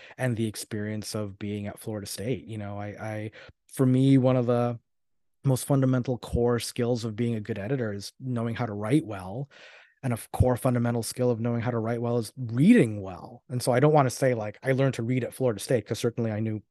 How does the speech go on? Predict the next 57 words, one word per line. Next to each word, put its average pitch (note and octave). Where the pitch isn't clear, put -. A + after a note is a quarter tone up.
how B2
to A2
read G#2
before G#2+
I G2
made G#2+
it. -
I, C#3+
I D3+
passed E3
the E3
G C#3
R C3
E, A#2+
right? B2+
Like, B2+
they D3+
let D3+
me D#3
in. C#3+
<laughs> -
Um, C3+
but F3+
I F#3
don't F#3+
think F3+
I D#3
knew D3+
how C#3
to C3
read B2+
as A#2
a G#2
scholar G#2+
or A#2+
as A#2+
a -
leadership B2
scholar F#2+
or A2+
as A2
a A2+
leadership B2
education A#2+
scholar G#2
until A#2
my A#2+
time A2
at G2
Florida G2+
State. G#2+
So A2+
I, G#2
I A2
do B2
appreciate A#2+
them G#2